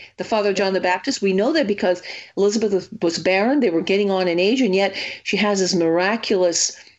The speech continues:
um, conception late in life, and he's a priest in the temple, and he breaks out, "Blessed be the Lord, the God of Israel. He has come to his people and set us free. He has raised up for us a mighty Savior, born of the house of his servant David."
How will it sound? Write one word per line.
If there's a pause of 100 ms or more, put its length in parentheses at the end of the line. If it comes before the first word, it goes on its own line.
(220)
um, (140)
conception
late
in
life, (320)
and
he's
a
priest
in
the
temple, (320)
and
he
breaks
out,
"Blessed
be
the
Lord,
the
God
of
Israel.
He
has (280)
come
to
his
people
and
set
us
free.
He
has
raised
up
for
us
a
mighty
Savior, (400)
born
of
the
house
of
his
servant
David."